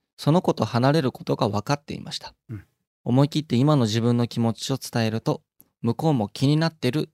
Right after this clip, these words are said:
Speaker 1: と言ってくれました。
Speaker 2: はい。
Speaker 1: でも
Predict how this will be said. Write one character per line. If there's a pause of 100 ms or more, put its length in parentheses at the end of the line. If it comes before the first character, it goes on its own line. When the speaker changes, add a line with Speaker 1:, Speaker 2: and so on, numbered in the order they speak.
Speaker 1:
と
言
っ
て
く
れ
ま
し
た。 (320)
Speaker 2:
は
い。 (520)
Speaker 1:
で
も